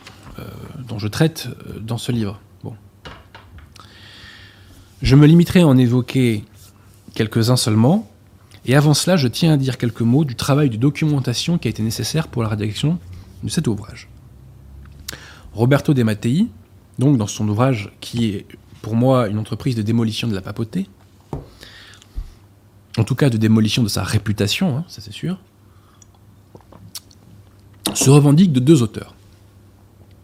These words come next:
le baron Ludwig von Pastor et le cardinal Ergen Röther. Pour ma part, sur quels historiens me suis-je basé ?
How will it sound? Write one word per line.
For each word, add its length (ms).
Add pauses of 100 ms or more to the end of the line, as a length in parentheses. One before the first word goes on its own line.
(300)
le 120
baron 420
Ludwig 480
von 200
Pastor 600 (920)
et 260 (960)
le 80
cardinal 460 (140)
Ergen 400
Röther. 560 (1120)
Pour 140
ma 120
part, 420 (540)
sur 200
quels 220
historiens 400
me 100
suis-je 240
basé ? 240